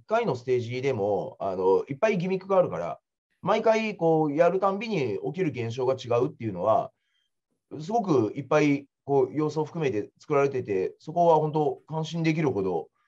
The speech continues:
お見事だなって思うんですけども、なんかもう本当海外の人たちって感じしますけども。まあけど、残念なのがやっぱ一個一個がしょぼすぎて、ユーアイもなんかちっちゃかったり大きかったりして非常に見にくいし。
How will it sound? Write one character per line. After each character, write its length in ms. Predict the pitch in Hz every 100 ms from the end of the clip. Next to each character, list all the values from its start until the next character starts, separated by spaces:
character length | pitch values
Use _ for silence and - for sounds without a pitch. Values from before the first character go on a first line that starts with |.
| _ _ _ _ _
お 120 | 143
見 80 | 165
事 180 | 147 104
だ 80 | 92
な 120 | 107
っ 60 |
て 60 | 104
思 180 | 104 104
う 40 |
ん 40 | 85
で 60 |
す 60 | -
け 100 | 82
ど 60 |
も、 260 | 87 76 - _
な 120 | 107 98
ん 20 |
か 100 | 95
も 160 | 92
う 40 | -
本 120 | 131
当 120 | 147 135
海 200 | 147 139
外 140 | 113
の 80 | 95
人 140 | 95
た 120 | 113 107
ち 120 | 131
っ 100 | -
て 120 | 98
感 180 | 110 107
じ 120 | 107
し 120 | 110
ま 80 | 110
す 80 | -
け 100 | -
ど 80 | 76
も。 180 | - _ _ _ _ _ _ _ _ _ _ 113
ま 100 | 101
あ 20 |
け 100 | 110
ど、 580 | 101 95 92 85 - - - - -
残 220 | 143 156
念 100 | 214
な 60 | 196
の 100 | 113
が 80 | 101
や 60 |
っ 20 |
ぱ 80 | 98 104 -
一 160 | 165 -
個 160 | 311
一 140 | 330 - _ _
個 180 | - 131
が 280 | 120 107 113
し 180 | - 160
ょ 60 |
ぼ 100 | 226
す 120 | 240 262
ぎ 160 | 117
て、 300 | 98 92 78
ユ 220 | 87 151
ー 40 | 170
ア 60 |
イ 60 | 156
も 120 | 110
な 80 | 113
ん 80 | 117
か 100 | 135
ち 100 | -
っ 20 |
ち 60 | 131
ゃ 40 |
か 60 | 135
っ 40 |
た 80 | 113
り 60 | 101
大 100 | 101
き 100 | -
か 100 | 135
っ 60 |
た 80 | 92
り 100 | 90
し 80 | -
て 100 | 95
非 80 | 107
常 140 | 131
に 80 | 131
見 100 | 113
に 100 | 110
く 120 | 113
い 60 | -
し。 260 | 71 -